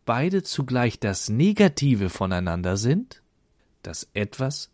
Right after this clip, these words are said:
welches nur in seiner Grenze ist, ebenso sehr sich von sich selbst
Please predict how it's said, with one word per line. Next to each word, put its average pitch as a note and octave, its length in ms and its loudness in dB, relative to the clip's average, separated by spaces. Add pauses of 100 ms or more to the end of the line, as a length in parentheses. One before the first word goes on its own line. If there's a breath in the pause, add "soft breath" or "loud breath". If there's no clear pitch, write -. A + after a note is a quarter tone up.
(100)
welches G2 400 -4
nur C#3+ 220 6
in D#3 80 2
seiner A2+ 260 6
Grenze G#2 420 0
ist, D3+ 340 -4 (440 soft breath)
ebenso E3 580 4
sehr C#3+ 380 2
sich A#2 240 -2
von F2 220 -4
sich F2 240 -4
selbst - 640 -4